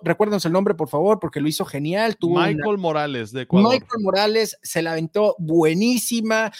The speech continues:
Speaker 1: hubo una muy buena entrevista al final. El señor, la verdad es de que sacó adelante, eh, como equipo del Entram, eh, sacó adelante la noche, una muy, muy buena,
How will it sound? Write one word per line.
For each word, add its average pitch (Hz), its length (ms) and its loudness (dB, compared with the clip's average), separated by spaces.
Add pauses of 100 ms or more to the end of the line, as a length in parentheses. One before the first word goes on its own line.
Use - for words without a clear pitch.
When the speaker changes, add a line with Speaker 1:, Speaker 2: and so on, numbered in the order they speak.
(100)
Speaker 1:
hubo 196 180 0
una 185 200 -2
muy 175 240 4
buena 151 200 0
entrevista 143 460 -4
al 131 60 -6
final. 208 580 0
El 156 140 -6
señor, 175 560 0
la 151 160 -8
verdad 170 240 2
es 170 80 0
de 180 120 0
que 143 220 -4
sacó 156 320 -4
adelante, 165 720 0 (100)
eh, 131 300 -8
como 143 220 -2
equipo 170 340 -4
del 143 160 0
Entram, 185 440 0 (280)
eh, 135 180 -4
sacó 156 280 0
adelante 165 360 2
la 139 120 -2
noche, 190 560 0 (160)
una 165 280 0
muy, 175 560 4
muy 170 600 -2
buena, 165 580 0